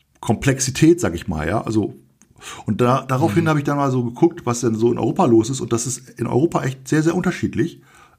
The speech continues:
Speaker 1: äh, wie das in, in Europa so geregelt ist. Ich wollte dich mal, ich wollte dich mal fragen,
Speaker 2: Mhm.
Speaker 1: jetzt laber ich die ganze Zeit, wie du zu diesem Thema stehst, ob du überhaupt eine Meinung dazu hast, so jetzt so random aus dem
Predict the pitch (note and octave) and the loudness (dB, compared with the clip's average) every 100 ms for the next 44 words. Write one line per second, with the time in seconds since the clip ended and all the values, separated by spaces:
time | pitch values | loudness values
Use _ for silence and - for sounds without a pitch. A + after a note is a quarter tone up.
0 | - G#2 A2 C3+ A#2+ A#2+ C3 A#2+ A#2 A2 | -4 -2 -2 -2 2 2 2 0 0 0
1 | A2+ A#2 B2 A2+ A2 B2+ C3 - - - | 0 0 0 2 4 2 2 -2 -6 -14
2 | _ _ _ _ _ _ - C3+ C#3 D3+ | _ _ _ _ _ _ 0 2 4 2
3 | E3+ B2+ B2+ C3+ D3 D#3+ C3+ - A2 G#2+ | 0 -2 -2 -2 0 0 0 0 0 0
4 | G#2+ A#2+ - - A2 A2 B2 A2+ G2+ G2+ | -2 -6 -14 -10 -2 2 4 4 2 0
5 | G2+ - F#2+ B2 A#2 A#2+ A#2+ - G#2+ G2+ | -2 0 -2 0 0 0 0 0 0 2
6 | G2 A#2+ B2 G#2+ G#2+ F#2+ G2 G#2 B2 A#2 | 2 2 2 4 2 2 0 2 2 2
7 | F#2+ F#2 F#2+ F#2 - F#2 - F#2+ F#2 F2+ | 2 2 0 -2 -4 -6 -6 -4 -4 -4
8 | - F#2+ - - - F#2+ G2 G2 F#2 F#2+ | -4 -4 -6 -12 -6 0 4 4 4 0
9 | - G2 - F#2 - | -2 -4 -2 -4 -8